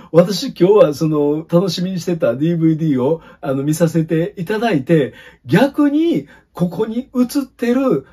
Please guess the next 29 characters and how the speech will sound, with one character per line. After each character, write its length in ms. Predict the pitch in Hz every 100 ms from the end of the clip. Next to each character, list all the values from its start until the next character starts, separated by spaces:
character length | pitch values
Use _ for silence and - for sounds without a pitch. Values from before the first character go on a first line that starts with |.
| -
な 140 | 180
ん 60 | 214
か 380 | 160 147 110 -
世 240 | - 247
界、 400 | 240 143 165 285 - - -
そ 160 | - 190
し 80 | 175
て 80 |
ま 160 | 190 208
た 140 | 180
こ 160 | 151 156
の 320 | 160 156 147
会 320 | 143 - 143 143
場 180 | 143
全 260 | 131 160 170
体 180 | 165 165
の 120 | 160
五 140 | 131
万 260 | 170 170 170
五 140 | 123
千 300 | 127 170 190
人 200 | 190 160
の 140 | 139 127
ペ 200 | 123 180
ン 80 | 185
ラ 100 | 190
イ 100 | 143
ト 100 | 127
が 200 | 127